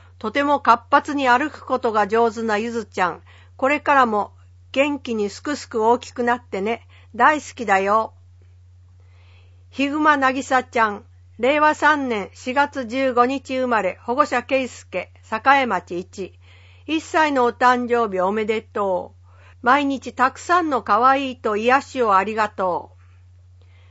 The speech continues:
梶原美桜ちゃん。令和三年四月二十二日生まれ、保護者、みきこ、新田中。お誕生日おめでとう。毎日元気いっぱいな姿と笑顔に癒されてます。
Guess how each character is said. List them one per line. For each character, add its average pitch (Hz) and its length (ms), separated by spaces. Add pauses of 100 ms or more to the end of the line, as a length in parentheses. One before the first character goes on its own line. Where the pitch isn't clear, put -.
(260)
梶 254 300
原 294 240
美 285 140
桜 269 140
ち - 160
ゃ 190 120
ん。 156 120 (220)
令 277 220
和 285 160
三 277 340
年 208 200
四 254 120
月 262 300
二 247 160
十 240 260
二 226 160
日 247 380
生 220 60
ま 202 180
れ、 - 180 (240)
保 247 160
護 277 140
者、 - 320
み 247 160
き - 160
こ、 - 260 (400)
新 277 320
田 269 160
中。 - 380 (480)
お 220 80
誕 294 340
生 294 240
日 226 80
お 208 100
め 233 140
で 240 160
と 214 480
う。 - 180
毎 285 200
日 254 300
元 262 260
気 247 160
い - 20
っ - 60 (160)
ぱ 294 140
い 285 40
な 285 140
姿 247 400
と 202 260
笑 254 160
顔 277 240
に 202 220
癒 233 180
さ 247 160
れ 233 100
て 226 140
ま 214 140
す。 - 260